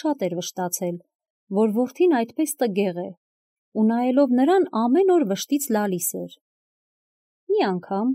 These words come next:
երբ նա օրորոցի մոտ նստած էր, ներս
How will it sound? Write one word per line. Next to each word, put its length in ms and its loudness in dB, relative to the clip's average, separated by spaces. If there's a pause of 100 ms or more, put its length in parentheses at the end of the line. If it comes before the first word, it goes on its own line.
(420)
երբ 320 -2
նա 80 6
օրորոցի 560 0
մոտ 180 -2
նստած 540 -6
էր, 140 2 (560)
ներս 260 0